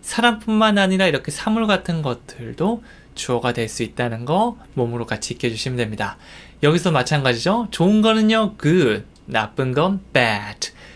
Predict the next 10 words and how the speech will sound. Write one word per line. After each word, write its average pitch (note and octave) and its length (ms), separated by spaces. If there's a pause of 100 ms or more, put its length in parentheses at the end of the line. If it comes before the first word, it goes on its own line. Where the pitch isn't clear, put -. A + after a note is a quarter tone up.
(140)
이렇게 C3 280
두 - 200
가지 C3 340
기억해 B2 340
주신 A#2 280
상태로 D#3+ 760 (460)
바로바로 C#3+ 340
나오셔야 G#2+ 380
돼요. - 140 (360)
뭐, C#3+ 160